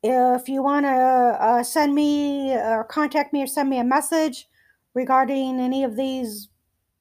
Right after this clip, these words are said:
podcasts, then feel free to contact me, and, uh, have a blessed week.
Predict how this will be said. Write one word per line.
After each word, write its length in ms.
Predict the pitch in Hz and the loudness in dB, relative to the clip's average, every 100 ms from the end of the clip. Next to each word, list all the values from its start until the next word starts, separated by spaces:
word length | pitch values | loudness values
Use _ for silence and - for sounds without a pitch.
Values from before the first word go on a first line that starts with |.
| _ _ _ _ _ _ _ - | _ _ _ _ _ _ _ -2
podcasts, 560 | 311 311 294 277 - | 0 2 2 2 -2
then 220 | 269 262 | -4 -4
feel 200 | 254 262 | -2 -2
free 220 | 254 285 262 | -2 -6 -6
to 100 | 262 | -4
contact 560 | 269 262 262 269 254 | -2 -2 0 -2 -2
me, 320 | 277 277 269 _ _ - - _ _ 226 | -4 -4 -6 _ _ -20 -20 _ _ -6
and, 720 | 254 247 247 247 247 247 233 | -2 0 0 0 0 -2 -2
uh, 140 | 214 208 _ _ _ _ _ - | -6 -10 _ _ _ _ _ -16
have 240 | 170 277 269 | -2 0 4
a 220 | 285 277 | 4 4
blessed 420 | 214 262 - 294 | 2 -2 -2 -6
week. 240 | 240 214 | -4 -8